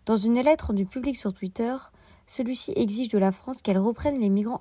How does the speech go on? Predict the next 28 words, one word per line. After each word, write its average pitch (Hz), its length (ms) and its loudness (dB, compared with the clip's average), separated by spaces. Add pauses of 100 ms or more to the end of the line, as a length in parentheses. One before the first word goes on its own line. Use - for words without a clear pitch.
arrivant 233 320 -4
sur 247 180 -8
son 196 240 0
île. 165 220 -4 (520)
Logique, 240 680 0
puisque - 240 -4
Londres 202 300 4
accuse 190 260 -2
Paris 202 280 0
de 214 80 -4
ne 175 120 4
pas 269 220 0
tenir 240 280 -4
sa - 140 -8
frontière. 160 680 -10 (640)
Ces - 160 -2
postures 220 380 0
politiques 262 500 -4
paraissent 190 340 0
bien 262 200 -2
dérisoires 220 560 -2
au 196 100 2
regard 226 480 0
de 214 80 -2
la 175 140 0
tragédie 214 480 -6
de 185 100 0
mercredi 190 580 -4